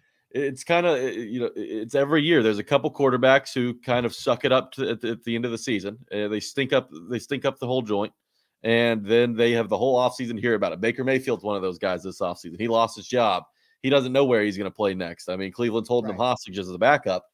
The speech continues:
Speaker 1: but we'll see what happens there. I'm not saying Tannehill is Baker Mayfield. I'm saying that they're one and the same and that they did not finish last season strong, which means they get an, an entire offseason to just listen to exactly how bad they played at the end of the year.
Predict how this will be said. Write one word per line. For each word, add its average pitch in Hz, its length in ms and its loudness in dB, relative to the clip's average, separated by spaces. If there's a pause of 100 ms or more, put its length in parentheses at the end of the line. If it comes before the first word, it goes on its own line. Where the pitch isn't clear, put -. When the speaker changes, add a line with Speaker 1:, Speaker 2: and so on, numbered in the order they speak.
(460)
Speaker 1:
but 110 80 -2
we'll 120 140 0
see 135 200 -4
what 117 120 2
happens 110 300 2
there. 127 120 4
I'm 123 60 2
not 156 160 2
saying 135 180 2
Tannehill 131 440 6
is 98 60 0
Baker 113 240 2
Mayfield. 107 480 2 (340)
I'm 127 100 -4
saying 139 300 0
that 123 100 -4
they're 135 140 4
one 135 200 4
and 127 120 -4
the 104 60 -4
same 123 360 2
and 113 100 -2
that 117 120 -4
they 127 100 0
did 117 120 -4
not 123 220 -2
finish 147 380 -2
last 127 260 6
season 107 260 -4
strong, 117 440 2 (300)
which 123 180 -6
means 131 220 -2
they 131 100 4
get 123 120 2
an, 110 100 -2 (200)
an 120 80 -6
entire 156 380 6
offseason 123 600 -2 (300)
to 143 100 -6
just 123 180 -6
listen 135 380 0
to 120 100 0
exactly 117 480 0
how 107 140 4
bad 110 260 4
they 98 120 -2
played 98 360 -2 (340)
at - 180 -2
the 113 140 -2
end 107 120 -2
of 90 80 -8
the 90 100 -10
year. 80 220 -14